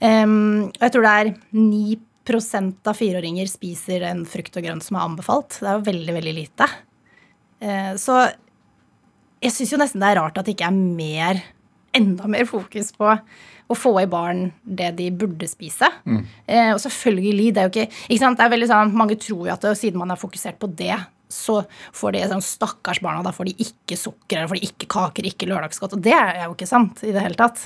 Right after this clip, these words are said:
Speaker 1: I hvert fall ikke i mitt tilfelle. Hvis du ser min Instagram, så ser du jo at det ikke stemmer. Ehm, men det er liksom at i det store og det hele så er det, ehm, i hvert fall hos oss da,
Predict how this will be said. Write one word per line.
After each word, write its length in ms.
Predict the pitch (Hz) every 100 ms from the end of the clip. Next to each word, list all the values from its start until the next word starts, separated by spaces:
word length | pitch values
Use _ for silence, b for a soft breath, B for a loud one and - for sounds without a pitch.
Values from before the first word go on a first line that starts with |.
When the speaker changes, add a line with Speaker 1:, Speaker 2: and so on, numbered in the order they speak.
| -
Speaker 1:
I 80 | 220
hvert 80 |
fall 140 | 214 269
ikke 100 | 196
i 40 |
mitt 80 | 180
tilfelle. 300 | 165 180 190 202
Hvis 80 |
du 80 | 190
ser 140 | 190 180
min 80 | 175
Instagram, 320 | - 185 190
så 140 | 196
ser 180 | - 160
du 80 | 170
jo 60 |
at 80 | 175
det 80 | 160
ikke 140 | 151 -
stemmer. 180 | 185 214 B B B B B 226
Ehm, 220 | 220 226
men 80 | 247
det 80 | 247
er 60 | 254
liksom 240 | 262 220 220 220
at 240 | 220 - - b
i 140 | - 226
det 80 | 285
store 380 | - 320 226 208
og 60 |
det 60 | 233
hele 180 | 240 214
så 140 | 247 196
er 80 | 170
det, 80 | 180 180 190 _ _ - -
ehm, 320 | 196 196 196 196
i 40 |
hvert 100 | 190
fall 160 | - 208
hos 100 | 226 269
oss 100 |
da, 80 | -